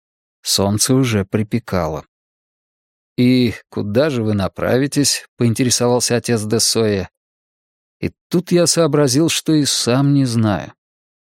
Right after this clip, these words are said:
«Где искать ребёнка Эней?» А если наблюдатель забрал его в какую-нибудь далёкую систему, куда я и телепортироваться не смогу? А если они вернулись на Старую Землю?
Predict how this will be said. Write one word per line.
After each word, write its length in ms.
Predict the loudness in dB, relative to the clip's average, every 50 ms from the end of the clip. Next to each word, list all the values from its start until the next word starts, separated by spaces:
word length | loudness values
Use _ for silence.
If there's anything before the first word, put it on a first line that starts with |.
| _ -6
«Где 420 | -2 0 2 2 4 4 2 2 0
искать 400 | -2 -4 -2 0 -2 -2 0 0
ребёнка 480 | 0 0 2 0 0 0 -2 -2 0
Эней?» 380 | 0 0 0 -2 -2 -6 _ _ _ _ _ _ _ _ _ _ _ _ -4
А 100 | -2 0
если 300 | 0 0 0 0 2 2
наблюдатель 560 | 2 2 2 2 2 2 0 0 -2 -2 -2
забрал 420 | 0 2 2 2 2 0 2 2
его 180 | 2 2 0 0
в 60 | 0
какую-нибудь 580 | -2 -4 -2 0 0 0 2 2 0 0 -2 -2
далёкую 500 | 0 0 2 2 0 0 0 0 0 0
систему, 840 | 0 0 -2 -2 -2 -2 -2 0 0 2 2 2 2 2 0 0 -2
куда 260 | -2 0 2 2 2
я 140 | 2 2 2
и 60 | 0
телепортироваться 920 | 0 0 0 0 2 2 0 0 0 -2 -2 -2 0 0 0 0 0 0 0
не 80 | 0
смогу? 500 | 0 0 0 0 0 -2 -4 -6 -10 -10 -12 _ _ _ _ _ _ _ _ _ _
А 160 | -4 -2 0 2
если 300 | 2 2 2 2 2 2
они 200 | 2 2 2 2
вернулись 480 | 2 2 2 2 0 0 0 0 0
на 140 | 0 0 0
Старую 400 | 0 0 0 0 0 2 2 0
Землю? 480 | 0 0 0 0 0 -2 -4 -8 -12